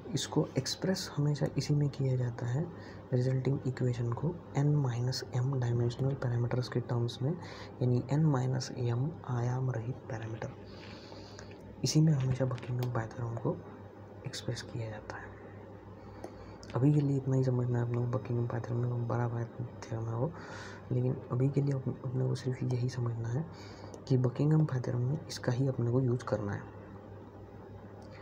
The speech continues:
सीधी बात, अब आगे चलते हैं। आगे क्वेश्चन दिया हुआ है, सीधा question है ये,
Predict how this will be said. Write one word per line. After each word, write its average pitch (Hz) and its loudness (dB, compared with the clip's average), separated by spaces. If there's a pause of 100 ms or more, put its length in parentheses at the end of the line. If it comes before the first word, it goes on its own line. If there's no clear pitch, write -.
(360)
सीधी 113 4
बात, 110 2 (280)
अब 113 2
आगे 107 2
चलते 107 -4
हैं। 117 -6 (600)
आगे 151 6
क्वेश्चन 160 2
दिया 143 4
हुआ 139 4
है, 156 6
सीधा 143 4
question 131 4
है 120 4
ये, 139 2